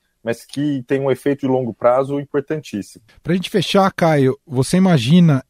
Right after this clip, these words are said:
Speaker 2: esse tema que estamos discutindo aqui, de alguma maneira, faz-, seria importante que isso tivesse, de alguma maneira,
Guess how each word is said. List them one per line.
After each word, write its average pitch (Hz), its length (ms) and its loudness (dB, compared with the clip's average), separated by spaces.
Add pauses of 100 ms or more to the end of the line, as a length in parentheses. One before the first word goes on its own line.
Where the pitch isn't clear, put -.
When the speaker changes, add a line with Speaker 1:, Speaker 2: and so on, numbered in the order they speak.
Speaker 2:
esse 180 260 0
tema 196 360 2
que - 80 -10
estamos 139 320 -2
discutindo 127 640 -2
aqui, 120 320 -2
de 107 100 -2
alguma 160 300 2
maneira, 131 340 2
faz-, 123 240 -4 (340)
seria 196 380 2
importante 180 920 0
que 156 180 -2
isso 151 220 -4
tivesse, 135 460 -2
de 123 60 -2
alguma 143 240 2
maneira, 135 540 2